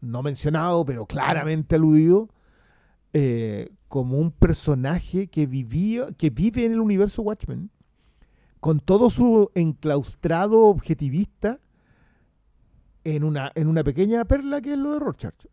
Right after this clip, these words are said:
eh, que, que no sale ningún personaje de Watchmen.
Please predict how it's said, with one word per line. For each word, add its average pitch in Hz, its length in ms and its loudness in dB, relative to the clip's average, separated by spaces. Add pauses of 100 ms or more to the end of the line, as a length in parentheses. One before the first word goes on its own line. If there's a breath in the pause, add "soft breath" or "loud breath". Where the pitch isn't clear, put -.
eh, 156 200 -4 (120)
que, 165 160 -4 (100)
que 196 140 0
no 190 180 6
sale 214 280 2
ningún 196 260 2
personaje 185 320 4
de 185 80 4
Watchmen. 202 460 -2